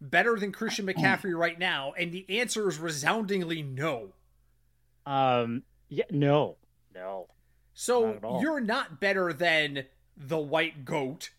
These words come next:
Speaker 1: You're not better than the white guy, the best white guy at the position you played.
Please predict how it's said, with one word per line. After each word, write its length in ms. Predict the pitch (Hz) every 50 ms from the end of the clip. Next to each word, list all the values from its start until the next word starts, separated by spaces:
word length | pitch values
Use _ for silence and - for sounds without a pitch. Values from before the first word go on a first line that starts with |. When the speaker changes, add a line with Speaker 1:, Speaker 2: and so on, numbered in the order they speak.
| _ _ _ _ _ _ -
Speaker 1:
You're 200 | 175 196 294 320
not 280 | 294 262 214 170 147
better 320 | - 180 185 196 202 196 180
than 160 | 180 185 180
the 60 | 180 170
white 280 | 147 170 185 196 165
guy, 380 | 151 185 185 185 180 175 175 180
the 140 | 165 160 143
best 260 | 180 196 190 - 170
white 160 | 185 190 185
guy 240 | 185 185 180 180 175 -
at 100 | 180 -
the 60 | 180
position 360 | 139 175 175 240 208 - 196 156
you 80 | 165 151
played. 640 | - - - 208 240 196 139 127 131 139 151 180